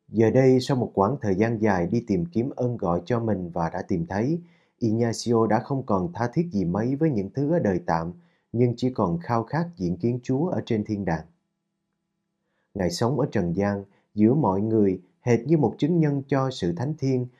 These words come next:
và vì sứ mạng. Cũng giống như bao con người khác,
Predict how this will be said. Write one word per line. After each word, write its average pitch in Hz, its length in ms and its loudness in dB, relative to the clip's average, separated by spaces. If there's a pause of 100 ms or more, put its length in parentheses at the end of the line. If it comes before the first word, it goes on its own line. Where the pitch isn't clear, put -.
(160)
và 90 280 0
vì 85 200 -2
sứ 135 220 -4
mạng. 82 320 -4 (1120)
Cũng 107 180 0
giống 135 220 4
như 147 100 2
bao 110 160 2
con 113 240 -2
người 85 220 0
khác, 160 240 -2